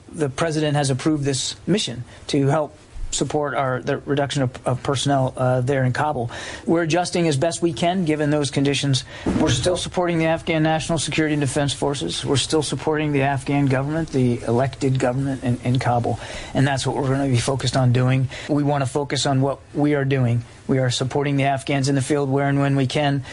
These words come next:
We're still making sure we have robust over-the-horizon counterterrorism capabilities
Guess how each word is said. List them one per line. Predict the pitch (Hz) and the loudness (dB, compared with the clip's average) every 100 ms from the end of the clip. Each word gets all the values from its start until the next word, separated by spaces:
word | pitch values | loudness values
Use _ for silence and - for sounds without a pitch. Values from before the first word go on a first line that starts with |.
| - | -8
We're | - 135 | -2 0
still | - 156 | 2 0
making | 151 143 143 | 0 0 0
sure | 165 | 2
we | 151 | 2
have | 147 143 | 2 2
robust | 139 139 139 131 - | 2 2 0 -2 -4
over-the-horizon | 160 143 139 139 143 135 139 | -2 0 2 2 2 0 -2
counterterrorism | 143 131 123 147 139 135 135 | 0 0 0 0 0 0 0
capabilities | 127 147 135 135 135 135 131 | 0 -2 0 0 2 2 0